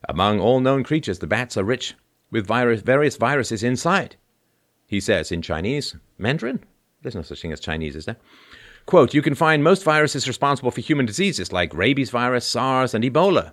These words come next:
Accordingly, the caves frequented by bats became our main battlefields." He emphasizes, "Bats usually live in caves humans can hardly reach. Only in these places can we find the most ideal virus vector samples." See what he's saying, right? Hear what he's saying.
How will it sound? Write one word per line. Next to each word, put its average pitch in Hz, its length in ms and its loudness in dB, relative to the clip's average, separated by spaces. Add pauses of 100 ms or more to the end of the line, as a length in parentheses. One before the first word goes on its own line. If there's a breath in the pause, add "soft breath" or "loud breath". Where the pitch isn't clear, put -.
Accordingly, 123 440 2
the 107 80 0
caves 131 280 0
frequented 135 420 -4
by 113 140 4
bats 131 320 -2
became 127 320 0
our 104 100 0
main 180 280 4
battlefields." 147 680 -2 (1120)
He - 140 -2
emphasizes, 127 680 0
"Bats 175 480 2
usually 202 380 2
live 180 180 2
in 170 100 2
caves 160 480 2
humans 151 420 2
can 139 160 0
hardly 147 580 0 (160)
reach. 120 560 0 (640)
Only 135 240 4
in 120 100 2
these 151 220 0
places 156 480 0
can 107 120 -2
we 104 80 -2
find 120 300 0
the 107 80 -2
most 120 260 2
ideal 131 440 4
virus 165 400 2
vector 151 340 -2
samples." 185 640 2 (600)
See - 180 -10
what 92 120 -2
he's 104 120 -6
saying, 143 340 -6
right? 104 240 -8
Hear 110 120 -6
what 139 100 -4
he's 135 100 -12
saying. - 300 -10